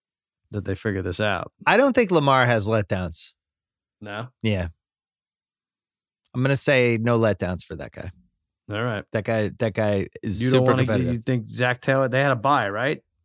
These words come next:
Speaker 1: Cincinnati?
Speaker 2: Not, not too worried about the Bengals
Speaker 1: <laughs> Not
Speaker 2: off
Speaker 1: worried
Speaker 2: coming
Speaker 1: about
Speaker 2: off a
Speaker 1: Zach
Speaker 2: bye.
Speaker 1: Taylor's,
Speaker 2: No.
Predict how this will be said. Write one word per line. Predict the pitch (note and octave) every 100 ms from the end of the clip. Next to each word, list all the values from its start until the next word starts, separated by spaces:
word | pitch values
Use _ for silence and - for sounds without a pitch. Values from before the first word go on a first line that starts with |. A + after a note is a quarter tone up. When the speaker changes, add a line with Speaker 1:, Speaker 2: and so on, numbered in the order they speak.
| _ -
Speaker 1:
Cincinnati? | - C#3+ D3 D3+ E3+ D#3+
Speaker 2:
Not, | - C3+ -
not | C3 D#3 D#3
too | F3
worried | D3 C3+
about | A2 A2+
the | G#2+
Bengals | G#2 A#2+ A#2
Speaker 1:
<laughs> |
Not | C#3
Speaker 2:
off | A#2 C3+
Speaker 1:
worried | -
Speaker 2:
coming | C#3+ B2+
Speaker 1:
about | B2
Speaker 2:
off | B2
a |
Speaker 1:
Zach |
Speaker 2:
bye. | G2+
Speaker 1:
Taylor's, | B2+ B2+ B2+
Speaker 2:
No. | A2+ A#2+ A#2